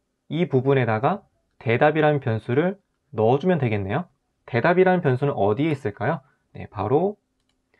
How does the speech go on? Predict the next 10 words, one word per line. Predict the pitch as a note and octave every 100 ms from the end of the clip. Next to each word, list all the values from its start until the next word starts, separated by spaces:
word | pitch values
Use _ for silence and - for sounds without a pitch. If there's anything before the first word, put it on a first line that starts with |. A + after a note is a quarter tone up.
| _ _
자료 | - G2 G#2+ C#3+
카테고리에 | C#3 - C3+ C3 B2+
보면 | G2+ B2 E3+ F3+ _ _ _ _ _
요거, | C#3+ C#3 G2 - _ _ _ _ _ _
바로 | - A2+ A2+
이 | B2 -
블럭이 | G#2+ G#2 G#2 F#3+ - _ _ _ _ -
우리가 | - A#2 A2+
사용하고자 | D3+ D3+ C#3 B2+ B2+
하는 | A2+ G#2 A#2+ G3